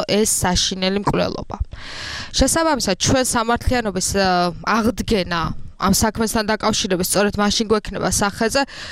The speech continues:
როდესაც იქნება გამოძიებული ყველა რგოლის დანაშაული და, როგორც ვიცით, მხოლოდ შეწყალება არ იყო ამის პრობლემა.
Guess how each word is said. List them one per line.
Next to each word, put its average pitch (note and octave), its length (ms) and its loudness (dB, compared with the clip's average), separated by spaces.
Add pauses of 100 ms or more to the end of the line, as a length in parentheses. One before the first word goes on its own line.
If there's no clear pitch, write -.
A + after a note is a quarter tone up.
(120)
როდესაც A#3+ 540 0
იქნება A3 360 0
გამოძიებული G3+ 760 0
ყველა B3+ 640 2
რგოლის A3 480 2
დანაშაული F#3+ 880 2 (420)
და, G3+ 160 2 (160)
როგორც G3 360 2
ვიცით, G3 360 0
მხოლოდ G3 360 2
შეწყალება F#3 760 -2
არ F3+ 140 -4
იყო F#3+ 160 -2
ამის G3 240 0
პრობლემა. A3 640 2